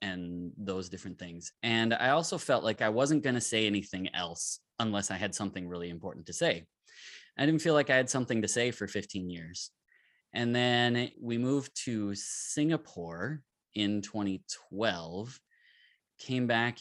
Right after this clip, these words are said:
in twenty fifteen. Uh, Tyler had been born in Singapore. He's eight years old now. And Alyssa was on the way. She's six years old now.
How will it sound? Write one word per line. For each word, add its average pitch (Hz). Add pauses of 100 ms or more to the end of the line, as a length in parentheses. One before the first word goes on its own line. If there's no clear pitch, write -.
in 110
twenty 107
fifteen. 104
Uh, 95
Tyler 101
had 98
been 95
born 123
in 113
Singapore. 117
He's 98
eight 110
years 107
old 101
now. 98 (520)
And 131
Alyssa 127
was 104
on 90
the 90
way. 110
She's 90
six -
years 87
old 85
now. 82